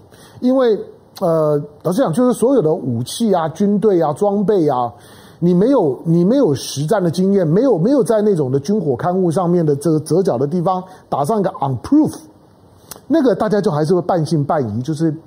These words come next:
很漂亮，那性能资源呢，看起来都 OK，可是呢，在实战上面会不会有什么弱点，大家就会有点，有点存疑。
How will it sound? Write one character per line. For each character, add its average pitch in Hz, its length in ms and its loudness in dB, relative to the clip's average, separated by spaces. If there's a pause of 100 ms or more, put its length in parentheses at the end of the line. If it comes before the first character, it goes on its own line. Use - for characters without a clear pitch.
(180)
很 107 160 -12
漂 165 300 -2
亮， 180 200 0 (380)
那 151 260 0
性 202 200 0
能 151 160 0
资 180 120 -4
源 135 280 0
呢， 131 300 -2
看 180 140 -4
起 131 60 -4
来 117 80 -4
都 147 220 0
OK， 202 360 0 (220)
可 156 140 0
是 208 220 0
呢， 170 180 2
在 202 160 2
实 165 240 -6
战 208 180 0
上 208 140 0
面 190 100 0
会 185 80 0
不 190 60 0
会 185 80 2
有 156 160 2
什 160 100 -6
么 127 120 -4
弱 220 280 2
点， 104 200 -8 (240)
大 180 80 0
家 170 80 0
就 170 120 0
会 160 120 2
有 139 100 2
点， 135 180 -2
有 147 80 -2
点 151 200 0
存 101 220 -10
疑。 113 280 -4